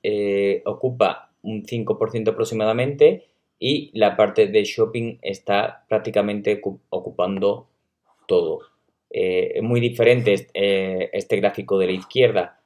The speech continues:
que los Sparkline de, de Google Sheets que tenemos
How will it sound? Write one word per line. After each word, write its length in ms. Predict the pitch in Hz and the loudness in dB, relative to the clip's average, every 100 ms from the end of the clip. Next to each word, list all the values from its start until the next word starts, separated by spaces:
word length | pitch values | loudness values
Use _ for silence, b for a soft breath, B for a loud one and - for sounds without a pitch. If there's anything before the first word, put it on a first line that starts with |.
| _ _ - | _ _ -2
que 260 | 95 90 90 | 0 0 0
los 220 | 92 90 | -4 -6
Sparkline 880 | 98 - 101 98 107 113 117 101 98 | -8 -4 -2 0 0 0 0 -4 -4
de, 420 | 92 95 92 - | -4 -4 -4 -4
de 60 | 92 | -6
Google 260 | 92 104 98 | -4 -4 -4
Sheets 320 | - 120 120 | -4 -6 -6
que 80 | - | -8
tenemos 580 | - 92 95 101 - | -6 -4 -4 -6 -10